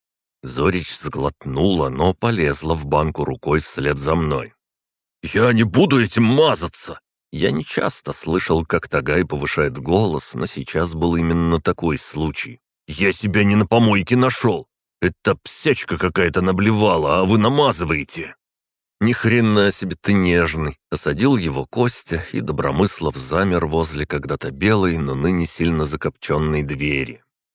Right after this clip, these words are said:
"Вон даже Радмила обмазывается, а ты себя хуже красной девицы ведёшь!" Он обернулся к Зорич. "Извини, Радмила". "Да я просто в шоке", —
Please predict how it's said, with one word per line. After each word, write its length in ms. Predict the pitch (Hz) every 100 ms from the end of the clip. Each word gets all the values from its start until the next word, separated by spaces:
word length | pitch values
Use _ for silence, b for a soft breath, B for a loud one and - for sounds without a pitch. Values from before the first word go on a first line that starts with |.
| _
"Вон 320 | 76 92 92
даже 260 | 87 82 92
Радмила 640 | 90 80 76 71 80 87
обмазывается, 920 | 85 82 87 85 80 80 80 - - -
а 120 | 82
ты 120 | -
себя 240 | - 92 85
хуже 300 | - 87 90
красной 480 | 90 82 - 92
девицы 540 | 80 87 76 69 - 87
ведёшь!" 560 | 87 82 82 71 - - _ _ _ -
Он 160 | 151
обернулся 580 | 76 78 78 107 - 101
к 80 | 82
Зорич. 500 | - 69 - - - _ -
"Извини, 480 | 98 110 113 87 82
Радмила". 600 | 85 76 76 73 67 - _ _ _ _ _ _ _
"Да 300 | 160 156 165
я 240 | 156 151 135
просто 500 | - 127 - - 123
в 100 | -
шоке", — 720 | - - 123 95 80 76